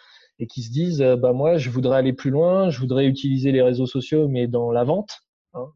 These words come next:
dans le, dans, dans un état, euh, euh, plutôt commercial et de se dire, je vais essayer de, d'avoir des rendez-vous grâce à Internet. Euh,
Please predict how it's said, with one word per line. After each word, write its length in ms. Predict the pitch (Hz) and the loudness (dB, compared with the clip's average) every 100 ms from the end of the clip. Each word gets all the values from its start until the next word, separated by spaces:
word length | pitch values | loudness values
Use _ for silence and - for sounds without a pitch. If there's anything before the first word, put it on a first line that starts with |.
| 117 | _
dans 120 | 113 | _
le, 80 | 113 110 107 104 | -20 -20 _ -20
dans, 800 | 107 - _ _ _ - 131 123 | -20 -20 _ _ _ -20 -10 -6
dans 120 | 120 | -4
un 100 | 123 | -2
état, 460 | 127 123 139 135 | -2 0 2 4
euh, 140 | 120 113 - - - - _ - | 4 2 -6 -20 -20 -20 _ -10
euh, 180 | 113 107 | -8 -10
plutôt 240 | - 127 | -12 -10
commercial 540 | 131 127 127 - 165 165 | -4 -2 -2 0 0 2
et 60 | |
de 60 | 127 | -2
se 120 | - | -4
dire, 160 | 123 143 | -2 -2
je 120 | 123 | -2
vais 60 | 120 | -6
essayer 220 | - 127 | -4 -4
de, 360 | 123 123 120 | 0 0 0
d'avoir 360 | 120 139 147 160 | 0 2 2 2
des 80 | 147 | 2
rendez-vous 460 | 139 135 135 165 | 2 2 2 2
grâce 340 | 180 156 147 - | 0 0 -2 -2
à 60 | |
Internet. 380 | 131 139 131 165 _ _ _ _ _ _ - | -2 -2 -2 -4 _ _ _ _ _ _ -10
Euh, 600 | 123 113 110 110 113 | -8 -8 -10 -10 -8